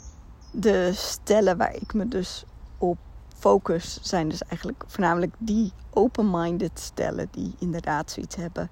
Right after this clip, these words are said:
van: "Ja, we hebben een fantastische relatie, maar het kan, er kan nog meer, het kan nog beter."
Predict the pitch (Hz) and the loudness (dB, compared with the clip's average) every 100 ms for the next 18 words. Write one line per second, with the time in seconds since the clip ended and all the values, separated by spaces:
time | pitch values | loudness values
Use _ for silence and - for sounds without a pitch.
0 | - - - - - 185 180 180 220 220 | -12 -20 -20 -10 -6 -4 -4 -4 -4 -4
1 | - 185 - 190 - - - - 180 170 | -4 -4 -6 -2 -2 -2 -6 -6 -4 -4
2 | 170 - - - - - - - - - | -4 -6 -8 -8 -8 -8 -12 -18 -18 -18
3 | - - - - - - - 180 170 170 | -20 -20 -20 -20 -20 -14 -4 0 2 4
4 | 165 156 147 - - - - - - - | 4 2 0 -6 -16 -20 -20 -20 -18 -18
5 | - - - - 196 190 - - 196 165 | -18 -18 -12 -6 -2 -2 0 0 2 2
6 | 160 - - - - - - - 190 - | -2 -6 -14 -20 -20 -18 -18 -10 -8 -2
7 | 170 190 190 190 185 165 151 165 - 160 | 0 4 2 2 0 0 0 -4 -2 -4
8 | - 202 233 - 165 - - - | 0 0 0 0 0 0 -4 -6